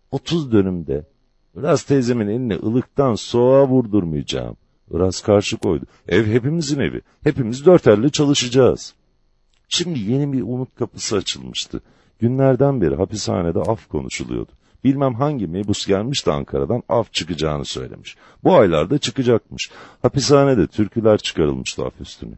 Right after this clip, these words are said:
Gece gündüz hapishane af türküleriyle inliyordu. İçeride bir yaşlı Mustafa Ağa vardı, herkese akıl verirdi. Akıllı, bilgili adamdı. Hatice her Allah'ın günü ona, "Mustafa emmi, hapishaneler boşalınca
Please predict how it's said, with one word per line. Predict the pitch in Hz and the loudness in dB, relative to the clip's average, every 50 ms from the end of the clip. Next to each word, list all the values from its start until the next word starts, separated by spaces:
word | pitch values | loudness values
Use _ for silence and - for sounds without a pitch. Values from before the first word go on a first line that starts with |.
| _ _ _ _ _ _ - | _ _ _ _ _ _ -4
Gece | 82 85 - - 120 123 | -2 0 2 2 2 2
gündüz | 98 80 73 69 71 107 117 - - | 0 -2 -4 -4 -4 -6 -6 -6 -6
hapishane | 76 82 - - - - 90 73 69 78 104 98 - - | -8 -8 -8 -6 -4 -2 -2 0 0 0 -2 -2 -4 -6
af | 107 120 117 - _ | -6 -6 -6 -8 _
türküleriyle | - - 85 78 _ - 92 92 98 95 101 78 67 90 110 104 | -8 -8 -8 -6 _ -2 0 0 2 2 0 0 0 0 0 0
inliyordu. | 90 92 95 95 95 90 76 60 62 60 - _ _ _ _ _ - | 0 -2 -2 0 0 0 0 -2 -6 -12 -18 _ _ _ _ _ -14
İçeride | - - - 160 160 151 147 139 131 | -6 0 2 4 4 4 2 0 2
bir | 135 | 2
yaşlı | 131 127 123 - - 127 | 2 2 2 0 -2 -2
Mustafa | 131 117 - - - 117 - 123 | -2 -2 -2 -2 -2 -2 2 2
Ağa | 127 113 78 67 62 60 | 4 4 4 2 0 -2
vardı, | 60 60 58 73 90 117 | -2 -2 -2 -2 -2 -2
herkese | 123 123 110 82 - - 71 78 110 104 | 0 2 2 2 2 -2 -2 0 0 0
akıl | 92 - - 92 82 69 | 0 0 -2 -4 -2 -2
verirdi. | 62 60 58 58 55 52 50 55 - _ _ _ _ _ - - | -2 -2 -2 -4 -6 -8 -10 -14 -16 _ _ _ _ _ -8 -8
Akıllı, | - - - - 76 67 64 62 69 98 98 - | -8 -8 -8 -8 -6 -6 -6 -4 -6 -6 -8 -8
bilgili | 76 67 67 65 67 78 80 98 | -12 -14 -14 -12 -8 -4 -2 0
adamdı. | 95 76 64 67 60 57 55 53 50 50 - _ _ _ _ - | 0 0 -2 -6 -10 -14 -14 -18 -20 -20 -20 _ _ _ _ -4
Hatice | 82 - - - 113 101 | -4 -2 -2 -2 -4 0
her | 104 120 | 2 4
Allah'ın | 127 113 92 80 76 71 71 69 67 | 6 6 6 4 2 2 0 0 -2
günü | 80 90 110 | -2 0 2
ona, | 101 78 69 71 78 _ _ _ _ _ _ _ _ _ _ _ | 2 0 0 -2 -6 _ _ _ _ _ _ _ _ _ _ _
"Mustafa | - 127 - - 147 143 - 143 | -10 -10 -4 0 0 2 4 4
emmi, | 151 143 135 107 78 69 60 - _ _ _ _ _ - | 4 4 2 0 -4 -6 -8 -10 _ _ _ _ _ -4
hapishaneler | 143 - - - 160 160 156 151 147 143 139 123 113 | -4 -2 0 2 4 4 4 4 4 4 4 4 4
boşalınca | 123 127 - - 131 127 135 127 123 104 107 98 | 2 2 2 2 0 2 2 0 0 0 0 0